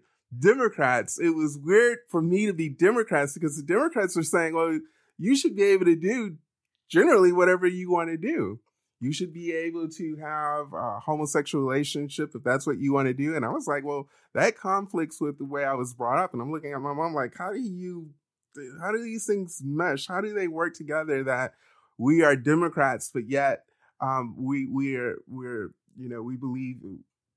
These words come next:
basically, well, actually, literally, we're Pentecostal. How does this work?"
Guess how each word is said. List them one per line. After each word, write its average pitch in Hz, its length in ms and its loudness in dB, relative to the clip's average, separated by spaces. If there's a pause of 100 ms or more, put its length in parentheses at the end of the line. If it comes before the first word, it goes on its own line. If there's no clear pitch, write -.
(480)
basically, 135 420 0
well, 120 380 -2
actually, 123 360 -2
literally, 113 420 2
we're 113 240 0
Pentecostal. 123 680 -4
How 113 160 -2
does 127 180 -8
this 139 180 -8
work?" 175 380 -6